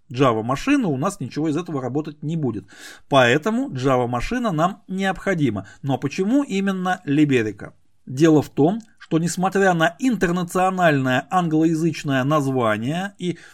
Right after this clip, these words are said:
в общем-то, вполне достойное место среди открытого программного обеспечения,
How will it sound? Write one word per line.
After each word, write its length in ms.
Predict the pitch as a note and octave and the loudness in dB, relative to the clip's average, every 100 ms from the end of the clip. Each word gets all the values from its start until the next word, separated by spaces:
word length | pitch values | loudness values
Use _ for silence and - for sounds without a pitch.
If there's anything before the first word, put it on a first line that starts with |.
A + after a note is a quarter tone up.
| - | -2
в 80 | D#3+ | -2
общем-то, 880 | - D3 C#3 C3+ B2 A#2+ A2 G#2+ G2+ | -2 -6 -2 -2 0 -2 -4 -4 -8
вполне 560 | - C#3 D#3 F3 D#3+ - | -4 0 2 2 -2 -2
достойное 840 | A#2+ A3 - - G3 D3 C#3 C3+ | 0 0 0 2 4 6 4 0
место 500 | D3+ F3+ E3+ - C3 | 0 0 0 -2 -6
среди 600 | - C3+ D3+ D3 D3+ A#2 - - A#2+ | -4 -4 -4 0 0 0 -6 -12 -6
открытого 640 | C#3+ - F3+ E3+ C3+ B2 | -4 0 2 2 2 0
программного 760 | - C#3+ D#3 D#3 D3 C3 A#2 A#2 | -2 -2 0 2 2 2 -2 -2
обеспечения, 1160 | - D3+ D3+ - C#3+ - B2 A2+ C3+ F3+ F#3 | -2 -2 -2 -4 -8 -4 -2 0 -2 -4 -6